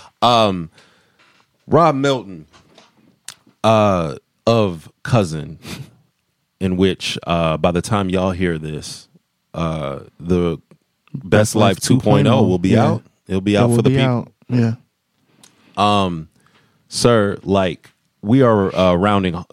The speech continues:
Speaker 1: third, heading home with this whole thing.
Speaker 2: Yeah.
Speaker 1: And, um, what I'm excited about, man, even off of, uh, the Best Life project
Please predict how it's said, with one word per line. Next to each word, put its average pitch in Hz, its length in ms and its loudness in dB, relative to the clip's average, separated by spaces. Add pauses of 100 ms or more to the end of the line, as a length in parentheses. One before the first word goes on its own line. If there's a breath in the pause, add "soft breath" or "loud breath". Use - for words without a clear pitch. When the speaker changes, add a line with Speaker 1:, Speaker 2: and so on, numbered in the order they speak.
(140)
Speaker 1:
third, 101 260 2
heading 98 260 0
home 98 360 -2
with 92 140 -2
this 95 180 -2
whole 92 220 -2
thing. 92 420 -2
Speaker 2:
Yeah. 117 100 0
Speaker 1:
And, 92 280 0
um, 87 420 -2
what 113 140 2
I'm 120 100 0
excited 143 400 2
about, 98 280 0
man, 92 320 -2
even 113 280 -2
off 98 220 -2
of, 85 360 -6
uh, 82 420 -6 (560 soft breath)
the - 100 -2
Best 95 260 2
Life 85 240 0
project 85 520 -2